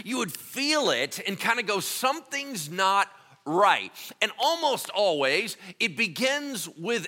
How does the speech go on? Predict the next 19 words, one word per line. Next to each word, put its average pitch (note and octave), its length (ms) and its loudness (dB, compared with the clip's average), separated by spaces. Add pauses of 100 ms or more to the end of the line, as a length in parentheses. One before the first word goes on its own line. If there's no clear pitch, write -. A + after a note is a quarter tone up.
a G3 180 4
longing B3 800 2 (140)
for A3+ 280 2
purpose, - 1000 -6 (760)
a G#3 40 6
longing G3 380 2
for A#3 180 2
meaning. A#3+ 460 -4 (880)
Does A#3 220 0
any D#4 240 2
of D4 80 0
this B3+ 140 0
stuff A3+ 340 2
matter? F#3 440 2 (840)
Who C4+ 140 -2
cares C#4 400 2
about A3+ 240 4
this G3 240 -2
life? F#3+ 240 4